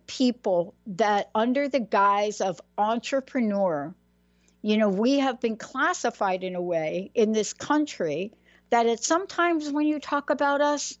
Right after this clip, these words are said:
we're extremely valued. Other times when you talk about us, we fall into a category of less than invisible.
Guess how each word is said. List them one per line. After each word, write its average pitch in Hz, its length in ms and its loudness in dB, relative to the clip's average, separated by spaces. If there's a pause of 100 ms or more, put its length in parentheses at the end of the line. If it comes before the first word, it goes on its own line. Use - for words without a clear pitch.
(160)
we're 247 140 2
extremely 240 560 -4
valued. 175 520 -2 (540)
Other 294 220 0
times 294 440 -2
when 262 140 -2
you 262 140 -2
talk 262 260 -2
about 262 320 2
us, 269 400 0 (320)
we 262 140 2
fall 302 400 0
into 285 360 -2
a 233 120 0
category 196 1000 -4 (400)
of 214 420 2 (180)
less 240 580 -2
than 208 500 -6
invisible. 185 880 -2